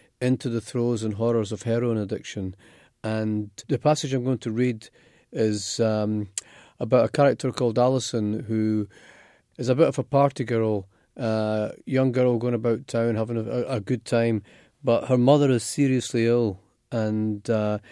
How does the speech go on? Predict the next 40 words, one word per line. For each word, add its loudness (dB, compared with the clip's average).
it's -8
changed, 2
the, -4
you 0
know, 2
the, 2
the -2
illness, 2
the -10
terminal 2
illness -4
of -10
her -8
mother -2
has -4
changed -4
her -2
life. -4
And, -2
uh, 0
this -2
is -8
the -2
start 0
of -6
her 0
kind -6
of -12
journey -4
into -4
her 0
own 0
particular -6
hell. -2
This 2
section 2
is -4
called -2
Dutch -2
Elm. -2